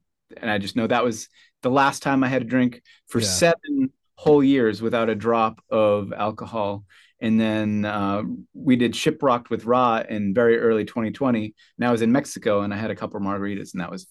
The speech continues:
Speaker 1: freaking amazing. No regrets.
Speaker 2: No
Speaker 1: Um,
Speaker 2: regrets. <laughs>
Speaker 1: but yeah, I mean, it was really weird at first going out, um, going to see shows, and, like, I would, like,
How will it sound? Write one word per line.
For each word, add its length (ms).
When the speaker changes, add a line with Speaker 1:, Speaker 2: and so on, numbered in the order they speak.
Speaker 1:
freaking 200
amazing. 400
No 100
regrets. 540
Speaker 2:
No 100
Speaker 1:
Um, 240
Speaker 2:
regrets. 240
<laughs> 340
Speaker 1:
but 300
yeah, 300
I 120
mean, 260
it 200
was 240
really 420
weird 320
at 80
first 380
going 280
out, 300
um, 380
going 220
to 40
see 160
shows, 600
and, 180
like, 320
I 120
would, 200
like, 240